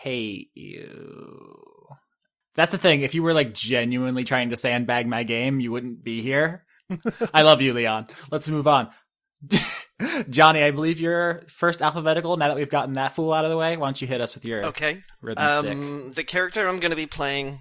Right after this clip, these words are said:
Speaker 2: uh, for s-, t-, season two of Dice Funk is gonna be a, a human monk, um, by the name of Drop, as in, uh, a drop in the ocean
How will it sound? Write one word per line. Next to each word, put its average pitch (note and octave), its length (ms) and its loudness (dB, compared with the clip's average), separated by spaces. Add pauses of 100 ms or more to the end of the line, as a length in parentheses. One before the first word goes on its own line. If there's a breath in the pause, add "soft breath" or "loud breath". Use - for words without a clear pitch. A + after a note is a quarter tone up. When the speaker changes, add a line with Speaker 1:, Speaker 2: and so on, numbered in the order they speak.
Speaker 2:
uh, B2+ 200 -2
for B2+ 200 -10
s-, - 260 -6
t-, - 180 -8
season C3+ 320 -6
two C3+ 140 -12
of B2 60 -14
Dice B2 240 -4
Funk C#3+ 300 -8
is B2+ 140 -8
gonna B2+ 160 -10
be A#2 600 -12
a, A#2 60 -4
a A#2 40 -4
human C3 380 -10
monk, C3+ 440 -6 (800 loud breath)
um, B2 480 0
by B2 180 -6
the B2 80 -8
name B2 220 -8
of A#2 180 -12 (120)
Drop, B2+ 520 -4 (680)
as B2 180 -10
in, A#2+ 420 -10
uh, A#2+ 260 -4
a C3 120 -10
drop B2+ 480 -6
in C3+ 100 -14
the A#2 160 -16
ocean B2 380 -12